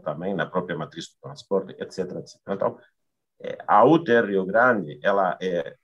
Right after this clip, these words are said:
não é só, um, como o prefeito falou, uma garantia de, é, energia confiável, disponível, né, e, e barata, ou num preço menor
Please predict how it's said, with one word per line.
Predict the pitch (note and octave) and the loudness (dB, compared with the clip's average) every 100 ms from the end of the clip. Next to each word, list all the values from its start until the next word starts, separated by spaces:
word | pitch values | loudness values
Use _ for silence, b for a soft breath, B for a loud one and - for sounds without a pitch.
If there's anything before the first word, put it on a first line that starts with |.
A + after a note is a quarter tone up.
| _ _ | _ _
não | F2+ F2+ | -10 -4
é | A2 A2+ | 0 0
só, | - - B2+ D3+ C#3 - | -2 0 8 10 10 6
um, | G#2+ A2 A2 G#2 G2 | 0 -4 0 0 -2
como | - G2+ | -4 -2
o | G#2 | -2
prefeito | G#2 G2+ G2+ G2+ G2+ | -2 -2 0 -2 -4
falou, | - F#2+ G2 G#2 F#2 D2+ _ _ _ _ _ _ _ _ _ _ | 2 4 6 6 4 0 _ _ _ _ _ _ _ _ _ _
uma | G#2+ G#2 G#2+ G#2 G2+ G2 F#2 F#2 | -4 0 2 4 4 2 0 0
garantia | B2 B2+ B2 B2 A#2+ C3+ C3+ A2+ F2 D2+ - _ _ - | 2 6 6 4 -2 -4 -2 0 0 -4 -14 _ _ -18
de, | F2 G2+ G#2 G#2+ G#2+ - - _ | -6 0 2 4 4 0 -8 _
é, | F#2+ F#2+ F#2 F2+ - | 0 2 2 -2 0
energia | G#2 G2+ G2 F#2+ F#2+ A#2+ A#2 G2+ G2 | 2 4 4 2 -2 -2 2 2 0
confiável, | - A#2+ A2 - G#2 G#2+ A2 G#2+ F#2+ F2 E2+ _ _ _ _ _ _ | 4 4 4 -4 -2 4 6 6 2 -2 -6 _ _ _ _ _ _
disponível, | - B2+ - A2+ G#2+ A#2+ B2 F2 E2 D2 - _ _ | -8 -8 -2 0 4 4 4 2 0 -4 -10 _ _
né, | F#2 A2+ C#3+ C#3+ _ _ _ _ G#2+ | -4 -2 -2 -6 _ _ _ _ -4
e, | A2 G#2 | 0 4
e | G2+ G2 F#2+ G2 F#2+ | 4 2 -2 -6 -6
barata, | F2 G2+ G#2 A2+ - F2+ D#2 _ | 4 6 8 6 4 -2 -4 _
ou | D#2+ | -12
num | F2+ G2+ G#2 | -4 -2 -2
preço | G#2 A2 - | 0 -2 0
menor | G2+ F#2+ F2+ E2+ | -2 0 0 -2